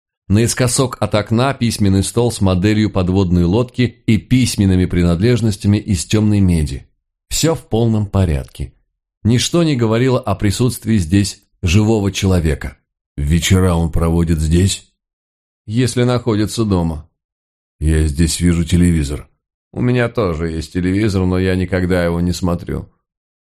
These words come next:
Вам случалось проводить вечера в этой комнате? Первое время после свадьбы. Ей стоило определенного труда выговаривать слова.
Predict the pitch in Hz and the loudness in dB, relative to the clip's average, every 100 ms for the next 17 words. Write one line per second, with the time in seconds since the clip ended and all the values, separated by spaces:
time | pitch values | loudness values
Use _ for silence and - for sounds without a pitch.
0 | _ - 82 82 - 92 87 101 101 85 | _ -6 -2 -2 -2 -4 0 0 0 0
1 | - 87 82 85 76 - _ 78 76 85 | 0 0 2 2 -2 -10 _ -4 -2 0
2 | 78 71 69 73 - 67 62 - - - | 0 -2 -4 -4 -2 -2 -4 -10 -14 -18
3 | _ _ _ _ _ _ 107 110 107 104 | _ _ _ _ _ _ -4 0 0 0
4 | 113 120 117 104 98 101 - 85 76 76 | 0 0 -2 -4 -4 -4 -2 -2 -2 -6
5 | 73 _ _ _ _ _ _ _ _ - | -12 _ _ _ _ _ _ _ _ -4
6 | 85 120 120 - 120 117 113 - 98 101 | 0 0 0 0 2 2 0 -2 -2 0
7 | 92 104 117 117 107 98 95 98 87 110 | 2 2 2 0 0 -2 0 2 2 0
8 | 98 92 92 95 98 92 87 - 90 90 | 0 0 0 0 0 0 -2 -4 -4 -2
9 | 78 71 | -2 -4